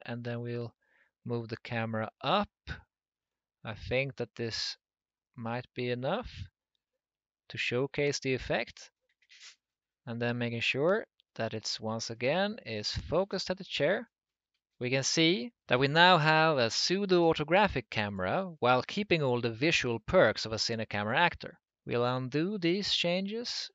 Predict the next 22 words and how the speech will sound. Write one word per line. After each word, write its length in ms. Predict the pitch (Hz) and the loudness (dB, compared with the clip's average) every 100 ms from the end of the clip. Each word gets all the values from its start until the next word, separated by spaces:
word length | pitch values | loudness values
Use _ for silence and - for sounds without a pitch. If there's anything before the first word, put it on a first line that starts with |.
| _ | _
so 220 | - 127 | -6 -2
as 120 | 110 | -2
to 120 | - | -2
revert 360 | 113 107 127 165 | -6 0 2 2
the 60 | - | 0
camera's 360 | 151 147 147 | -2 0 -2
position. 520 | - - 165 - 220 - _ _ _ | -4 -4 -2 -2 -4 -8 _ _ _
Instead 320 | 143 147 214 | 2 4 6
of 120 | 214 170 | 4 4
manually 560 | 180 196 190 147 127 | 4 4 4 2 2
clicking 640 | - 160 160 - 104 101 101 | 0 2 2 0 -2 -2 -2
the 400 | 104 104 101 - _ _ - | 0 2 0 -2 _ _ 0
eyedropper 680 | 131 151 135 110 - 98 95 | 4 4 4 -2 0 0 2
icon 360 | 90 - 104 | 0 -2 -8
here 400 | 104 107 123 196 - - | -4 -2 -2 -4 -8 -12
to 600 | - 117 113 107 107 107 - - | -6 -4 -4 -4 -4 -6 -10 -12
refocus 800 | 113 147 151 - 160 - 104 98 | 0 2 4 4 4 4 -4 -6
the 60 | 104 | -6
camera 440 | 113 107 107 107 | -4 -2 -2 -2
after 560 | 104 107 - 113 104 101 | -2 -4 -6 -6 -4 -4
moving 400 | 127 156 104 92 | -2 -2 -2 -4
it, 280 | 190 - | -6 -8